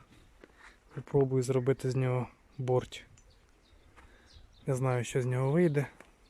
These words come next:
Тут якийсь гриб, треба буде відбити його. Тут погризено. Може, спробую, та не вийде нічого. А може, щось і вийде.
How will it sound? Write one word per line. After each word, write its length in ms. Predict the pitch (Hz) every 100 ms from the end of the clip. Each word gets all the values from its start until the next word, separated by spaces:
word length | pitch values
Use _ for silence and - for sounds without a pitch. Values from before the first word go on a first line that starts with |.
| -
Тут 120 | - -
якийсь 280 | - 131
гриб, 460 | 123 135 175 - - - - -
треба 280 | 143 135
буде 240 | 131 135 135
відбити 480 | 127 131 131 131 127
його. 240 | 123 - - - - - - - - - - - - - - - - - - - - - - - - - -
Тут 180 | - -
погризено. 640 | - 123 147 165 143 135 - - _ - - - - - - _ - -
Може, 280 | 135 131
спробую, 540 | 127 - 147 147 135 131
та 160 | -
не 140 | 131 131
вийде 280 | 143 139 131
нічого. 480 | 123 117 - 123 - - _ _ - _ _ _
А 60 | 160
може, 220 | 139 123
щось 280 | - 131 -
і 40 |
вийде. 380 | 123 147 135 127